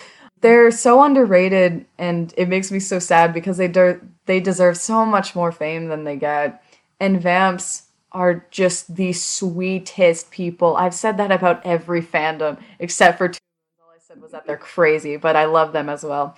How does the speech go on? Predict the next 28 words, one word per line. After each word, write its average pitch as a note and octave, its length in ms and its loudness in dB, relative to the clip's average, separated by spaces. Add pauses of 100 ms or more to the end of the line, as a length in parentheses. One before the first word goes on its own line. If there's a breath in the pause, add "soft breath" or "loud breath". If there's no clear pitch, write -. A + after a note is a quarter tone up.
(260 loud breath)
<laughs> F#4+ 100 4 (1300 loud breath)
But G#3+ 380 4
Vamps G#3 440 2
are G#3+ 120 0
just, F#3+ 500 -4 (320)
they're G#3 160 2
so A3+ 340 4
supportive F#3+ 680 2
of E3+ 240 2 (220)
all F3 220 6
the F3+ 80 4
members. E3 760 2
And D3+ 260 -8 (680 soft breath)
again, F#3 640 2
like, D#3+ 300 0 (460)
like F3 420 2
Astro, F#3 440 6
they, E3+ 260 4 (160)
V F3+ 280 -4
A G#3+ 100 4
V G3+ 140 -2
has G3 160 2
just F#3 180 -4
tried F#3 320 4
so G3 200 2
many G3 220 0
different F#3+ 320 -4
concepts, G#3 920 2